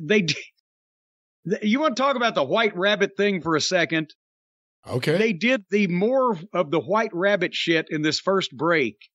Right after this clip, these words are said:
Speaker 1: where the video game music and the rabbit goes down in a hole. And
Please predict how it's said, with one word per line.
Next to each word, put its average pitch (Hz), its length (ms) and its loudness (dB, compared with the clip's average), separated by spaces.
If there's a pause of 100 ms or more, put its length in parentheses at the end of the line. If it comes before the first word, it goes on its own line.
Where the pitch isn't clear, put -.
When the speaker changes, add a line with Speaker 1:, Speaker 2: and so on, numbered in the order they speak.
Speaker 1:
where 180 180 0
the 156 120 0
video 208 460 0
game 190 360 0
music 190 480 0
and 147 120 0
the 127 60 -2
rabbit 165 400 -2
goes 170 240 0
down 170 280 0
in 147 100 0
a 123 80 -2
hole. 180 640 2
And 139 320 -2